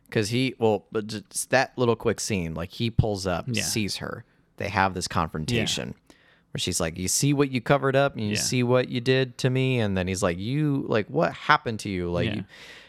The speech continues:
Speaker 1: and then he just leaves her there
Speaker 2: Yeah.
Speaker 1: to die.
Speaker 2: And then Charles is like, "All right,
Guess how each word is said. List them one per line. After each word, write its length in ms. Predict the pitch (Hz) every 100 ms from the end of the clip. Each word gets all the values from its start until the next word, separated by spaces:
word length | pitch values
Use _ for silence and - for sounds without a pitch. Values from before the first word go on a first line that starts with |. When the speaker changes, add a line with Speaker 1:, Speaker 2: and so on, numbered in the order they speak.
| -
Speaker 1:
and 140 | 104
then 120 | 104 98
he 280 | 101 95 - -
just 260 | 95 - - _ _
leaves 240 | - 101 -
her 80 | -
there 220 | - -
Speaker 2:
Yeah. 140 | - -
Speaker 1:
to 80 |
die. 260 | - - - - _ _ - -
Speaker 2:
And 200 | 147 170
then 360 | 175 147 135 - _ _ _ _ _ _ _ _ -
Charles 200 | 220 202
is 40 |
like, 120 | 143 143
"All 80 |
right, 160 | 160 160